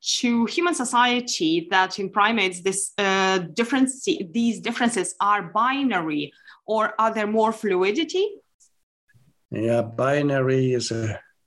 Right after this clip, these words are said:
Speaker 2: loaded term, <laughs> I would say. And, and it's ev-, everything is statistical. There, there are certain differences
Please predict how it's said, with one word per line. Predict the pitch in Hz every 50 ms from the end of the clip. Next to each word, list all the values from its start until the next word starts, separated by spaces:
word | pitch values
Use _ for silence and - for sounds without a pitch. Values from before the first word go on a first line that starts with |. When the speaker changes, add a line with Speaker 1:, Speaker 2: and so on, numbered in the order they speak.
| _ _ -
Speaker 2:
loaded | 123 131 156 180 175 156 147 131 139 -
term, | - 143 127 117 117 117 127 123 -
<laughs> |
I | - 120 139
would | 135 127 127
say. | - - - 127 123 123 - - - - _ - - - - - - - - - -
And, | 151 139 135 135 135 135 135 131 139
and | 143 139 135 131 131 127 131 135 131 - 135 - - -
it's | - - 143 135 -
ev-, | 170 143 - - - -
everything | - 196 202 - - - 165 147
is | 131 120 -
statistical. | - - 127 110 - - 117 - - - - - - 92 87 - - _ - - - - - - - - - -
There, | - 156 -
there | - 165 165
are |
certain | 156 - - 285 330 - - 240 214
differences | 220 233 214 220 - 202 196 185 - 190 175 151 - - - - - - _